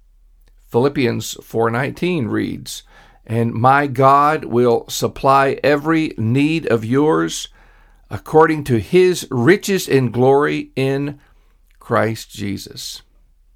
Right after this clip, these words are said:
There are many, many more. Now, there are admittedly some promises in the Bible that were for certain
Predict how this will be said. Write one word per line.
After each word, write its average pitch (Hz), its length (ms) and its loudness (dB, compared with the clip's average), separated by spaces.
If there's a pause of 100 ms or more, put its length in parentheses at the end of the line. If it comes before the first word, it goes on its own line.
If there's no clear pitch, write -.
(340)
There 110 260 -4
are 110 220 -4
many, 127 600 -4 (480)
many 107 440 -8
more. 110 500 -12 (1300)
Now, 135 460 0 (340)
there 143 240 4
are 139 300 4
admittedly 135 800 2
some 151 520 0
promises 127 640 0
in 113 100 -4
the 117 60 -2
Bible 123 320 2
that 127 180 -2
were 120 140 2
for 131 180 -2
certain 131 540 -2